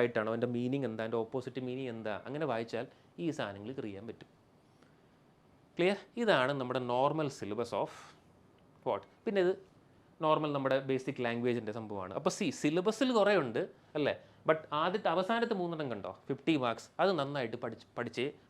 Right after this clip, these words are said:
പഠിച്ചാലുള്ള ഗുണം എന്താ? അവിടുന്ന് ഒരു തേർട്ടി ഫൈവ് to ഫോർട്ടി മാർക്സ് സ്കോർ ചെയ്യാൻ പറ്റും. അപ്പോൾ ജി കെയിലോട്ട് കയറുമ്പോൾ കുറേ കൂടെ കോൺഫിഡൻസ് കിട്ടും നമുക്ക്.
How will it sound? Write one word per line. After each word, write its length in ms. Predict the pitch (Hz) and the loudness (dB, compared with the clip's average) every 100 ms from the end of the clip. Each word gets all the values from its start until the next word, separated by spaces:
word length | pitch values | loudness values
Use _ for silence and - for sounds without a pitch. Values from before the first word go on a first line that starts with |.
| 139 | -4
പഠിച്ചാലുള്ള 400 | 131 160 147 135 | 0 0 2 2
ഗുണം 160 | 127 135 | 0 0
എന്താ? 120 | 113 107 - - | -2 -6 -12 0
അവിടുന്ന് 240 | 131 147 143 | 4 4 4
ഒരു 60 | 139 | 4
തേർട്ടി 160 | 135 175 | 4 4
ഫൈവ് 100 | 175 165 | 2 2
to 60 | 131 | 0
ഫോർട്ടി 240 | 123 117 123 | 0 -2 -4
മാർക്സ് 160 | 113 - | -8 -4
സ്കോർ 140 | 120 | -4
ചെയ്യാൻ 180 | 110 104 | -2 -6
പറ്റും. 180 | 95 - - - | -10 -12 -16 -12
അപ്പോൾ 120 | 131 175 123 | -2 0 2
ജി 100 | 170 175 | 2 4
കെയിലോട്ട് 280 | 220 208 - | 6 6 4
കയറുമ്പോൾ 380 | 127 139 127 110 - | 2 2 2 -2 -4
കുറേ 140 | 131 127 | -6 -4
കൂടെ 120 | 131 113 | -8 -6
കോൺഫിഡൻസ് 380 | 123 131 143 110 | -8 -8 -8 -8
കിട്ടും 180 | 95 90 92 | -12 -14 -20
നമുക്ക്. 220 | 90 | -20